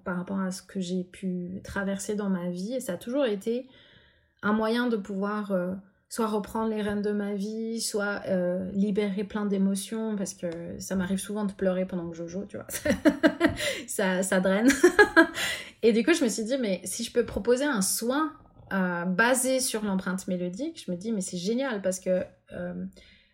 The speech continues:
c'est comme si je laissais après de l'espace pour cette empreinte, pour qu'elle puisse s'exprimer, qu'elle puisse, euh, transmettre des choses, tu vois. Donc c'est pour ça que le soin, il est, euh,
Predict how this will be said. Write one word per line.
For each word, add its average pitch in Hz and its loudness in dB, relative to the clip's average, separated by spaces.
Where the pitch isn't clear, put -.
c'est - 0
comme 247 4
si 285 4
je 254 2
laissais 233 2
après 208 -2
de 202 0
l'espace 226 0
pour 208 -6
cette 196 -4
empreinte, 233 -4
pour - -20
qu'elle 208 -2
puisse 269 -2
s'exprimer, 208 -2
qu'elle 185 -4
puisse, - -4
euh, - -14
transmettre 240 -2
des 190 0
choses, - -10
tu - -10
vois. 208 -8
Donc 214 -2
c'est - -6
pour 233 2
ça 311 4
que 302 4
le 220 4
soin, 285 0
il 214 0
est, 247 2
euh, 190 2